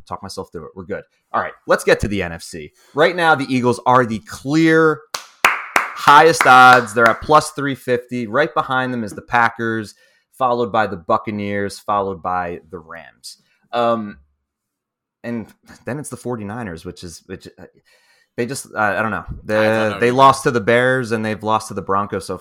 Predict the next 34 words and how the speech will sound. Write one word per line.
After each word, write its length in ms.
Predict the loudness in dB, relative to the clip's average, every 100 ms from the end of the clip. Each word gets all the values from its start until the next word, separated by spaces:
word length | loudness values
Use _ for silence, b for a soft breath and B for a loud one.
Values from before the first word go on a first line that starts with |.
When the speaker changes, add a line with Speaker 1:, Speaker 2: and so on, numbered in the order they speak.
| -12
Speaker 1:
uh, 80 | -14 b b b b b _ _ -8
again, 320 | -4 -4 0
early 220 | 4 4 4
in 60 |
the 40 | 0
season, 320 | -4 -4 -6
tough 240 | -4 -4
to 60 | -6
judge. 320 | -12 -14 _ _
But, 340 | -2 -2 -2 -4
um, 440 | -4 -4 -6 -8
you 100 | -6
know, 140 | -4 -6
we 80 | -2
talked 220 | -2 2
about 180 | 0 0
this 140 | 0
last 240 | 0 0
week. 160 | -4 -6 -2
I'll 160 | 0
ask 200 | 0 0
you 100 | -6
again. 340 | -4 -4 -6 -10
Do 140 | -10 -6
any 280 | -4 -4 -4
of 140 | -4
these 180 | -6 -8
other 220 | -8 -10
teams 360 | -10 -10 -8 -6
that 140 | -4
are 80 | -4
behind 360 | -6 -6 -6 -6
the 40 |
Eagles, 680 | -8 -6 -4 -4 -6 -10